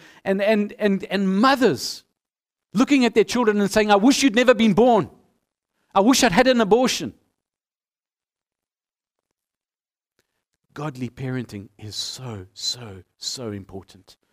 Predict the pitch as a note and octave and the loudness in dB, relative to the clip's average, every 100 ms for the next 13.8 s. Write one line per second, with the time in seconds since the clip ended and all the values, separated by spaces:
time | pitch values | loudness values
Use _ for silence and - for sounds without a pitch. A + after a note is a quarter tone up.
0 | _ _ _ _ _ _ _ _ _ _ | _ _ _ _ _ _ _ _ _ _
1 | _ _ _ _ _ _ - C#3+ - F3 | _ _ _ _ _ _ -10 -10 -2 0
2 | F3 - C#3 C#3 B2+ - C#3+ D3+ A#2 B2 | 0 -4 -6 -6 -6 -6 -4 -4 -2 -2
3 | D3 D#3 - E3 F#3 F#3 _ _ _ _ | -4 -6 -10 -14 -16 -20 _ _ _ _
4 | _ _ _ _ - C#3+ D#3 D3 D#3 C3+ | _ _ _ _ -8 -4 -2 -2 -4 -4
5 | B2 A#2 - D3+ B2+ - C3+ C#3+ C#3 B2+ | -6 -6 -6 -4 -4 -8 -8 -8 -8 -8
6 | A#2+ A2 A2 B2 C3+ C#3 B2 - A#2 A2+ | -8 -6 -4 -2 0 -2 -6 -10 -12 -12
7 | G2+ _ _ - G#2 E2+ A2+ A#2+ G#2+ F#2 | -12 _ _ -10 -10 -6 -2 0 -2 -6
8 | - G#2+ F#2 G#2 C3 _ _ _ _ _ | -12 -16 -16 -20 _ _ _ _ _ _
9 | _ _ _ _ _ _ _ _ _ D3 | _ _ _ _ _ _ _ _ _ -6
10 | D3 - F#3 E3+ E3+ - F3 E3+ - D3+ | -4 -2 -2 0 -2 -2 -8 -8 -8 -12
11 | - D#3+ D#3+ D3 D3 D3+ F#3+ C#3 B2 - | -10 -8 -8 -6 -6 -4 -4 -8 -12 -8
12 | B2+ B2 B2 D3 E3+ E3+ E3 E3+ F#3 - | -8 -8 -6 -4 -4 -4 -6 -4 -6 -8
13 | D#3+ E3 - C#3 A#2+ F3 D#3+ | -10 -10 -8 -10 -6 -6 -6